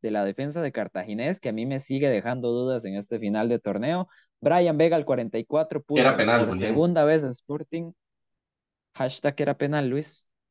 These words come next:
Speaker 2: Era penal, gol justo. Se equivoca la defensa de Cartaginés, pero la verdad es que era penal y no lo pitaron.
Speaker 1: Sí, la verdad es que era penal. Al final, sin ser penal, igual la bola termina entrando por medio de Brian Vega, segunda vez en el partido que se ponía por adelante Sporting,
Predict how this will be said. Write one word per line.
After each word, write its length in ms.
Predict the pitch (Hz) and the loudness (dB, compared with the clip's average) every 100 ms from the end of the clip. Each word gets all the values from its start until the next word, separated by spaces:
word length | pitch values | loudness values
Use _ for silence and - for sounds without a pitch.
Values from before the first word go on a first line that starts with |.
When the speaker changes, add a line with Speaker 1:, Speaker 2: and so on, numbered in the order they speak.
| _ | _
Speaker 2:
Era 260 | - - - | 0 2 2
penal, 440 | 104 107 127 123 | 2 4 4 4
gol 280 | 104 127 113 | 4 2 4
justo. 360 | 127 123 - 101 | 2 2 -2 -6
Se 80 | |
equivoca 360 | 104 120 135 180 | -2 0 2 4
la 100 | 160 | 4
defensa 320 | 123 139 147 | 4 4 4
de 100 | 170 | 2
Cartaginés, 560 | - 104 95 101 123 139 | 0 -8 -6 -6 -4 -4
pero 160 | 92 | -4
la 120 | 90 90 | -2 -2
verdad 160 | 92 | -2
es 80 | 104 | -4
que 80 | - | -4
era 160 | 113 | -6
penal 260 | 95 92 101 | -4 -2 -2
y 80 | 98 | -2
no 80 | 87 | -4
lo 140 | 90 | -6
pitaron. 360 | - - 69 - _ _ _ _ _ - | -10 -12 -12 -12 _ _ _ _ _ -8
Speaker 1:
Sí, 240 | - 87 _ _ | -4 -6 _ _
la 160 | 113 117 | 0 2
verdad 180 | 113 139 | 4 2
es 100 | 156 | 0
que 180 | 165 151 | 0 2
era 160 | 151 | 0
penal. 340 | 123 135 196 185 | -2 -2 -2 -2
Al 140 | 131 | -4
final, 440 | 123 135 160 160 - - - | -6 -4 -4 -4 -10 -18 -18
sin 320 | - - 131 127 | -18 -10 -8 -4
ser 240 | 165 165 | -4 -2
penal, 420 | - 139 143 160 | -4 -4 -2 -2
igual 300 | 147 120 147 | -2 -2 -2
la 80 | 147 | 0
bola 300 | 120 151 147 | 0 0 -2
termina 400 | 139 113 123 135 | -4 -10 -10 -12
entrando 420 | 117 127 131 139 | -8 -4 -2 -4
por 160 | 120 104 | -4 -4
medio 320 | 113 127 127 | -2 -2 0
de 100 | 107 | 0
Brian 380 | 104 135 120 110 | 2 2 0 0
Vega, 300 | 135 147 131 | 0 2 -2
segunda 500 | - 107 123 147 147 | -4 -6 -4 -2 0
vez 160 | 143 | 0
en 140 | 151 139 | -2 -8
el 100 | 107 | -8
partido 540 | 104 - 117 120 131 | -8 -6 -2 0 0
que 100 | 117 | 0
se 140 | 98 95 | -6 -6
ponía 340 | 95 107 127 | -6 -2 -2
por 160 | 143 143 | 0 0
adelante 480 | 139 123 143 143 | 2 2 -2 -4
Sporting, 600 | 117 - 165 180 - 190 | -6 -2 0 0 -2 -4